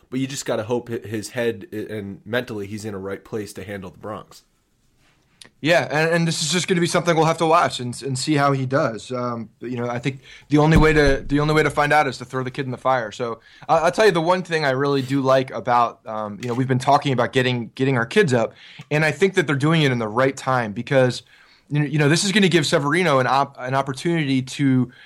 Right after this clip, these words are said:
Speaker 2: kinda acclimate and get, get into the, the major leagues, um, get into the Bronx, into the clubhouse,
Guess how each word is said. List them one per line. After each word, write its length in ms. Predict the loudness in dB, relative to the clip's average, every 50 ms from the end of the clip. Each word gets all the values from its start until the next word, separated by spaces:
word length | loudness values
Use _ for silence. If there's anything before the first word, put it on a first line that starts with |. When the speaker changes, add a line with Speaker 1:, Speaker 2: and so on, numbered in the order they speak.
| _ -2
Speaker 2:
kinda 160 | 0 2 2
acclimate 480 | 2 2 2 2 0 0 2 2 2 0
and 100 | 0 -2
get, 400 | -2 -2 -2 -4 -8 -14 -6 -2
get 160 | 0 2 2
into 320 | 2 0 0 0 0 0
the, 300 | 2 4 2 2 2 -2
the 100 | -4 -2
major 320 | 2 2 2 4 4 2 2
leagues, 480 | 2 2 2 2 0 -2 -6 -10 -12 -14 _ _ _ _ _ _
um, 220 | -8 -8 -6 0
get 120 | 2 4 4
into 200 | 4 2 2 -2
the 80 | -2
Bronx, 420 | 0 2 4 4 4 4 2 0 -2
into 160 | -4 -4 -4
the 80 | -6
clubhouse, 760 | -8 -4 0 2 0 2 2 2 4 4 4 2 -2 -8 -12